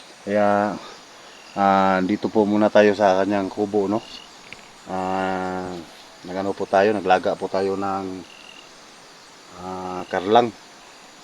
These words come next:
Yung karlang na ano, ay, yung hinukay niya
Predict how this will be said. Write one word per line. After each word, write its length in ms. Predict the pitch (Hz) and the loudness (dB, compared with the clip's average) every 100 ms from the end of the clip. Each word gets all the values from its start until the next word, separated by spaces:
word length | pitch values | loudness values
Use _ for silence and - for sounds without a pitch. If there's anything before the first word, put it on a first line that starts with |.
| - - - 95 | -20 -20 -20 -16
Yung 160 | 87 | -8
karlang 320 | 90 90 98 95 | -6 -4 -2 -2
na 320 | 95 92 90 | -2 -2 -2
ano, 160 | 95 92 - - - - - - - - - - 170 | -4 -6 -16 -20 -20 -20 -20 -20 -20 -20 -20 -20 -14
ay, 400 | 85 85 85 - - - - - - - - - - - | -10 -8 -10 -12 -18 -20 -20 -20 -20 -20 -20 -20 -20 -14
yung 240 | 92 90 90 90 92 90 90 90 90 85 71 - 92 | -8 -6 -6 -8 -8 -8 -6 -6 -6 -8 -12 -14 -6
hinukay 400 | 92 92 - 95 | -2 0 2 2
niya 160 | 95 | 0